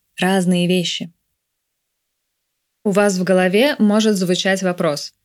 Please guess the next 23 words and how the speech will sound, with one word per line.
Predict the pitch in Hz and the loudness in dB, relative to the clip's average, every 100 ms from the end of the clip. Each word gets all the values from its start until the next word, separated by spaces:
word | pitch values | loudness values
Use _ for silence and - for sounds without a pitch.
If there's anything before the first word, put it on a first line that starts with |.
| _ _ | _ _
"Ну | 190 196 202 | 0 2 2
а | |
как | 240 240 - | 0 -2 0
по-здоровому-то? | 214 196 214 240 226 175 160 151 151 160 _ _ _ _ - | 0 4 2 4 2 0 -2 -6 -12 -12 _ _ _ _ -2
Делать-то | 185 247 269 247 226 - 185 | 4 4 4 0 -4 -4 -4
что?" | - - 220 208 165 _ _ _ _ - - _ _ _ | -4 -2 0 0 -2 _ _ _ _ -20 -20 _ _ _
И | 214 214 214 - | 2 4 4 2
я | 208 196 226 | 2 2 2
не | 254 | 2
очень | 262 247 - | 2 0 -2
люблю | 180 175 202 208 185 | 0 2 2 2 0
все | - 185 | 0 0
это | 180 175 | 0 0
деление | 175 170 190 226 220 180 | 2 2 2 4 2 0
на | 175 175 170 | 0 0 0
здоровье | 170 175 170 196 202 190 185 | 0 0 2 2 2 2 0
и | 196 180 180 | 0 0 2
нездоровье. | 190 180 180 170 175 175 151 143 - _ _ _ _ - | 2 2 0 -2 -2 -2 -2 -4 -8 _ _ _ _ -16
Все | - - 202 226 | -12 -2 0 2
есть | 254 247 240 233 - | 2 4 2 0 -2
индивидуальный | 190 175 170 170 170 180 240 226 196 | 0 2 2 2 2 2 4 4 2
душевный | 170 - 185 180 170 | 0 0 0 0 0
опыт. | 156 147 - - | -2 -4 -8 -10